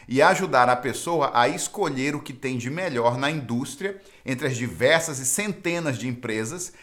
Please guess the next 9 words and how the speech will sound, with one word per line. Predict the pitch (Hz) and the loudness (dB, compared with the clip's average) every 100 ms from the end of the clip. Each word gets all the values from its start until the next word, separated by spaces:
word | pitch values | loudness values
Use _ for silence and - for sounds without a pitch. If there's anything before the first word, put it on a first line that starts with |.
| - - | -20 -18
qual | - 170 208 | 4 10 10
delas | 180 175 175 | 10 4 4
tem | 175 160 | -2 -6
os | 143 | -2
melhores | 131 120 127 262 - | 0 4 6 4 0
produtos | 214 175 147 147 - | -2 -2 -2 -6 -10
com | 139 | -6
mais | 113 117 135 | -2 0 0
proteção | - 165 170 165 - 135 143 | -2 -4 -4 -6 -4 -4 -6